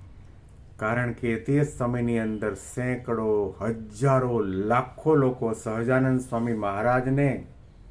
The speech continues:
ભગવાન માનીને એનું ભજન કરતા હતા, દર્શન કરતા હતા, સેવા અને સત્સંગ કરતા હતા.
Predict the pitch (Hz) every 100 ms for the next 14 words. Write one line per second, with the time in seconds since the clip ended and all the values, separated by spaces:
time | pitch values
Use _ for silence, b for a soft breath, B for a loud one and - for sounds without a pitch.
0 | - - - - - - - - - 90
1 | 82 98 104 107 117 117 110 98 95 101
2 | 120 131 127 117 110 95 82 95 117 120
3 | 113 107 - 107 101 98 98 95 90 87
4 | 101 - - 110 104 95 95 107 98 98
5 | 98 95 92 - 104 104 104 92 - 95
6 | - 120 120 104 98 107 101 98 87 120